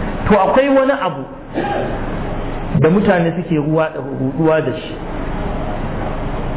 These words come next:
Manzo Allah sallallahu alaihi wasallam ya ce, "Yadullahi ma'al jama'a."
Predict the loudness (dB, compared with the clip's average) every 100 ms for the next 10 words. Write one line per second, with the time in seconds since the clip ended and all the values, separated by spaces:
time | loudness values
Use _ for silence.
0 | -4 0 2 4 4 4 2 0 -2 0
1 | -2 -2 -2 -2 -2 -2 0 2 2 2
2 | -2 -2 -2 -2 -2 -2 0 -2 -2 -6